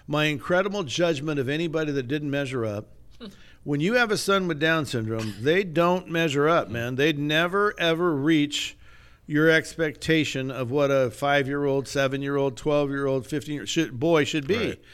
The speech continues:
Speaker 1: And you have to either change or you are going to be one horrible person.
Speaker 3: Hmm.
Speaker 1: And so my son has changed me more than any single thing in my life.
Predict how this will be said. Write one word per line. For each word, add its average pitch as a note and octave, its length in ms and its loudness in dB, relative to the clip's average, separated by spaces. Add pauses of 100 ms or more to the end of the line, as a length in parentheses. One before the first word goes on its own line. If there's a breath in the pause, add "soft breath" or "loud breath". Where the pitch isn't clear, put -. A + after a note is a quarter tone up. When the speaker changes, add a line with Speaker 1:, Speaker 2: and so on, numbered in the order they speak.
(400 loud breath)
Speaker 1:
And D#3 220 0
you G#3+ 240 2
have F#3 320 2
to D3+ 340 2
either D3 380 2
change G#3+ 680 -4
or C#3 200 -2
you E3+ 260 -2
are C#3+ 100 0
going C#3 360 -4
to A#2+ 100 -2
be B2+ 180 -4
one C3+ 540 -4
horrible C#3+ 540 -4
person. G#2+ 500 -8
Speaker 3:
Hmm. F#2 120 -14 (680 loud breath)
Speaker 1:
And D#3 140 -4
so E3 320 2 (340)
my E3 320 -2
son E3 420 -2
has B2 220 -4
changed E3 600 -4
me C#3 320 -2
more A#2+ 260 -2
than A#2 160 -4
any F#3+ 460 -4
single E3+ 440 -4
thing C#3 280 -8
in C3+ 100 -6
my C#3 120 -4
life. - 360 -12